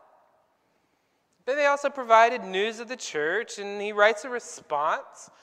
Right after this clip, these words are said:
and it's a fascinating letter. He gets ex-, he's excited to be where he is. He's excited to be in Jesus. He's excited for the opportunities to share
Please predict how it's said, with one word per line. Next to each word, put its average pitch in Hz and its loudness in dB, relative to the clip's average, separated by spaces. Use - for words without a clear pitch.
and 208 -10
it's 269 -6
a 220 -10
fascinating 175 -2
letter. 139 -6
He 170 -8
gets 151 -10
ex-, 123 -20
he's 160 -16
excited 233 2
to 143 -20
be 160 -12
where 180 -2
he 156 0
is. 285 6
He's 180 -12
excited 196 -2
to 208 -10
be 180 -10
in 156 -10
Jesus. 254 -10
He's 165 -16
excited 190 0
for 180 -10
the 156 -4
opportunities 220 0
to 156 -16
share 202 -6